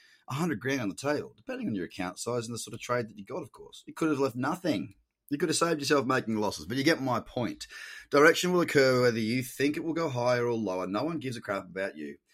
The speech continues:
Um, sorry, when I say nobody, of course, lots of people give a crap about you, including myself. What I mean is the markets don't give a crap about you. Um, the markets will do whatever they want because they are markets, and our job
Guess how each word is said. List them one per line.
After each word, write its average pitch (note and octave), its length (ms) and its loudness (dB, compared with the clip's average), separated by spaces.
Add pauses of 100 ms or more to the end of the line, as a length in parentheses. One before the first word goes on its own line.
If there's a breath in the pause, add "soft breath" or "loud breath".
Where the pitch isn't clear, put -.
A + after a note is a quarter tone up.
(300 soft breath)
Um, F2+ 460 0
sorry, E2 320 0
when G#2+ 80 -4
I G2 40 -4
say F#2 120 -2
nobody, F2+ 560 -4
of A#2+ 80 -12
course, - 320 -2 (180 soft breath)
lots E3 240 2
of - 80 -8
people F2+ 220 -2
give D#2 100 -10
a D2+ 60 -10
crap - 260 -12
about C#2+ 220 -14
you, C#2 160 -20 (180)
including C#3+ 340 -2
myself. - 440 -6 (320 loud breath)
What E3 120 6
I D3 40 6
mean A2+ 400 4
is D3+ 80 -4
the G#3 60 2
markets A#3 380 4
don't D#2+ 200 -8
give D#2 100 -6
a - 20 -18
crap D#2 200 -6
about D#2 240 -6
you. F#3+ 140 -2 (420 loud breath)
Um, C#3+ 500 2 (640)
the B2 80 0
markets C3 360 2
will B2 80 0
do A#2 220 2
whatever A#2 300 0
they B2+ 140 2
want A#2 300 -2
because G2+ 260 -2
they A2+ 140 2
are A#2+ 100 2
markets, C3+ 880 2
and B2+ 320 2
our D3+ 180 0
job D3 520 -2